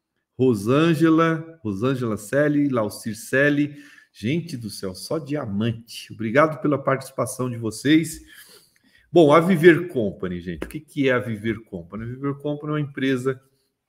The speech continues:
é, que foi criada, né? Nasceu com o objetivo de proporcionar às pessoas a oportunidade de realizar sonhos. Por isso que aquela frase nossa, a frase da Viver Company, "Realizando sonhos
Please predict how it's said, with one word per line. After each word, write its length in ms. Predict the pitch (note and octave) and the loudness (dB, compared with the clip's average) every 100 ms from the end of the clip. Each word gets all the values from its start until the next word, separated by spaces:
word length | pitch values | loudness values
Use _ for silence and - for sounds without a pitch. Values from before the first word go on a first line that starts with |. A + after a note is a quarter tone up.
| G2 | -6
é, 400 | B2+ A2+ G#2 F#2 - - _ _ | -2 2 2 2 -6 -20 _ _
que 120 | - | -14
foi 300 | A#2 - C3+ | -8 -2 -2
criada, 640 | C#3 D3 C3+ B2+ A#2+ F#2+ F2+ | -2 4 6 8 6 4 0
né? 260 | G#2+ A2 - | -2 -2 -8
Nasceu 760 | G#2+ G#2+ - - D4+ D#3+ - - - _ | -8 -8 -8 4 6 6 4 -8 -18 _
com 100 | C#3 | -6
o 60 | C3+ | -4
objetivo 720 | B2 A#2+ A#2 - C#3+ C3+ C3+ | -4 -6 -6 -2 -2 -2 -6
de 220 | A2+ A#2+ | -6 -6
proporcionar 880 | A#2 - F3+ F#3 E3+ E3 D3+ B2+ B2+ | -6 6 6 8 4 2 -2 -2 -2
às 140 | A#2 | -2
pessoas 500 | - G2+ - C#3+ C3+ | -4 -12 -4 0 2
a 60 | B2 | 2
oportunidade 1040 | C3+ D#3+ D#3+ C3+ B2 C3 A#2 G2+ A2+ A#2 A2 | 4 2 2 -2 -2 -4 -2 0 0 0 -4
de 100 | A2 | -2
realizar 440 | A2+ G#2+ G#2 G#2+ | 0 0 0 -2
sonhos. 520 | - - F2+ E2 - _ _ _ _ | -4 -6 -6 -6 -12 _ _ _ _
Por 140 | G2+ G2+ | -6 -4
isso 220 | B2+ - | -4 -4
que 100 | C3 | -4
aquela 540 | A2+ - C#3+ E3+ E3 | -4 -2 4 6 4
frase 560 | - - C#3+ D3 B2+ C3+ | 2 2 6 8 6 0
nossa, 480 | B2+ B2+ A2+ - G2 | 0 0 0 -2 -12
a 20 | |
frase 500 | - A#2+ C3 C3+ B2+ | -6 -2 0 0 0
da 140 | B2+ | -2
Viver 400 | A#2+ A2+ A#2 A2+ | -2 -2 -2 -2
Company, 480 | - G#2+ F#2 E2+ F#2+ | -2 -8 -8 -10 -12
"Realizando 600 | G#2+ G2+ G2 A#2 F3+ F#3 | -6 -6 -4 -2 0 0
sonhos 680 | F3+ - C3+ C3+ D#3 D3+ - | -6 -8 -4 -2 -2 -4 -12